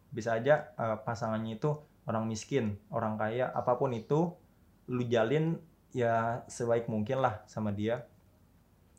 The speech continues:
Ketika ada masalah, selesain, jangan dibawa ke sosial media. Karena di sosial media lu akan dapet,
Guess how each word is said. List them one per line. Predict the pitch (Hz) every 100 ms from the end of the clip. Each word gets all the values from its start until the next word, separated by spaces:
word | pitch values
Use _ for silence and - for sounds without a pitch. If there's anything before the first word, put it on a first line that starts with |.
| -
Ketika | 139 147 160
ada | 139
masalah, | 135 123 113 131 165 - - -
selesain, | - 127 135 156 135 107 101 -
jangan | 117 123 156
dibawa | 135 123 113
ke | 113 110 110 - -
sosial | 120 117
media. | 113 110 135 123 - - - - - - -
Karena | - 147 - - - -
di | 135 120
sosial | 120 123
media | 123 120 127 151 -
lu | 151
akan | 156 131 120 117 117 113
dapet, | 117 -